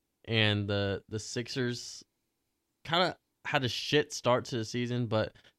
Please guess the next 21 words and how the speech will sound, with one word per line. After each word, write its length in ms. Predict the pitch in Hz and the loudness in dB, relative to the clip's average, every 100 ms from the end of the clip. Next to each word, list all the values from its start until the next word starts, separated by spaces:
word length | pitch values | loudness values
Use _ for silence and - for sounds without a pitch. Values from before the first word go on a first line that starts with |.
| 113 | 0
Embiid 300 | 110 123 120 | 2 0 -2
picked 180 | 120 | -4
it 140 | 117 107 | -2 -2
up 180 | 110 101 | -2 -2
and 160 | 104 | -2
led 160 | 101 104 | -2 -2
them 160 | 107 | -4
to 140 | 104 101 | -4 -6
a 40 | |
top 280 | 95 101 98 | -4 -6 -6
three 160 | 104 98 | -8 -10
seed 240 | - 101 | -8 -6
in 100 | 95 | -6
the 180 | - 107 | -6 -6
East, 300 | 107 - - | -6 -8 -8
which 260 | 110 104 - | -6 -4 -4
is 320 | 101 98 - | -6 -8 -10
the 80 | - | -10
harder 360 | 101 113 110 104 | -4 -2 -2 -2
conference. 720 | 117 101 101 104 107 - - _ _ - - _ - - _ _ _ _ _ - | -2 -4 -2 -6 -6 -12 -18 _ _ -20 -20 _ -20 -20 _ _ _ _ _ -6
And 400 | 120 113 113 | -2 -2 -4